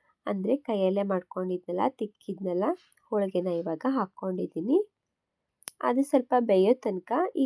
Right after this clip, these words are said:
ಕಡೆ ಇನ್ನೊಂದು ಮಾಡ್ತಾ ಇದ್ದೀನಿ. ನೋಡಿ, ಸೇಮ್ ಅದೇ ಥರನೇ ಎಕ್ಸ್ಟ್ರಾ ಬಂದಿದ್ನ ತೆಗೆದ್ಬಿಡ್ಬೇಕು. ಹ್ಮ್, ಇದನ್ನ ಸ್ವಲ್ಪ ಇದ್, ಇದ್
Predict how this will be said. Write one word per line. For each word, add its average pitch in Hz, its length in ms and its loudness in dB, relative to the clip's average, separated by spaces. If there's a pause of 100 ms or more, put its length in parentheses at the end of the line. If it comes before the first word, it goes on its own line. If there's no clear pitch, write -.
ಕಡೆ 240 160 2 (100)
ಇನ್ನೊಂದು 202 400 0 (140)
ಮಾಡ್ತಾ 190 400 -2
ಇದ್ದೀನಿ. 170 300 -6
ನೋಡಿ, 190 220 0 (1400)
ಸೇಮ್ 214 340 2
ಅದೇ 175 180 0 (140)
ಥರನೇ 180 380 -2 (1400)
ಎಕ್ಸ್ಟ್ರಾ 226 300 0 (100)
ಬಂದಿದ್ನ 185 400 -4 (180)
ತೆಗೆದ್ಬಿಡ್ಬೇಕು. 185 840 -2 (3250)
ಹ್ಮ್, 214 180 -8 (220)
ಇದನ್ನ 254 300 2 (100)
ಸ್ವಲ್ಪ - 260 -2 (180)
ಇದ್, 208 120 -8 (600)
ಇದ್ 208 140 -6